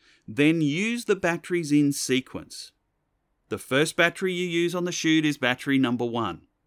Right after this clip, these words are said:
the second battery number two, the third battery number three, and so on. That way, when you take a battery out of the camera, you simply look at the number, and whatever the next number is,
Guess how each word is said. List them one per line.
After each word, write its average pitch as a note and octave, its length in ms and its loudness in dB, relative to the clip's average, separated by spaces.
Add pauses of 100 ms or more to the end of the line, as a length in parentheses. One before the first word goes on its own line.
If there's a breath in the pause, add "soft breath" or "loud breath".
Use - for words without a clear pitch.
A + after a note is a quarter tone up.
the G2+ 100 -4
second B2+ 400 0
battery C#3+ 400 2
number C3 260 2
two, C#3 440 2
the B2 100 -2
third A#2+ 320 0
battery A#2+ 400 -2
number A#2 260 0
three, A2+ 500 -2
and A2+ 140 -2
so A#2 300 0
on. E2+ 220 -8 (460)
That A#2+ 360 2
way, A#2+ 480 0 (220 soft breath)
when F#3+ 260 2
you F#3+ 140 -2
take E3+ 300 0
a E3 60 0
battery D#3 460 0
out C#3 140 2
of B2 80 -4
the A2+ 100 -4
camera, F#3+ 420 -2
you A2+ 160 -4
simply D3+ 380 -2
look C#3+ 220 -2
at - 80 -6
the C3 80 -2
number, C#3 400 2
and A2+ 100 -2
whatever D3+ 320 2
the C#3 140 0
next C#3 580 2
number D#3 480 2
is, A#2+ 400 0